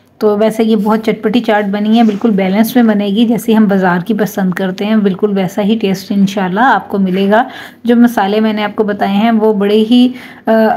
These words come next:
अच्छा फ्लेवर इसमें देते हैं और ये सारे मसाले आपको घर में आसानी से मिल जाते हैं।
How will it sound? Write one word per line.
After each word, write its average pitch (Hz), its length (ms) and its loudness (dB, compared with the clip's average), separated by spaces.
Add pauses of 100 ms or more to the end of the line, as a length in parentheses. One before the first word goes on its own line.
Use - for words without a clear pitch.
(260)
अच्छा 240 240 0
फ्लेवर 202 340 -2
इसमें 202 320 -2
देते 175 300 -6
हैं 196 200 -4
और 214 160 2
ये 247 120 4
सारे 240 280 0
मसाले 226 360 2
आपको 214 220 -2
घर 214 180 -2
में 208 140 0
आसानी 190 340 0
से 196 140 -6
मिल 180 220 -2
जाते 180 300 -6
हैं। 190 240 -10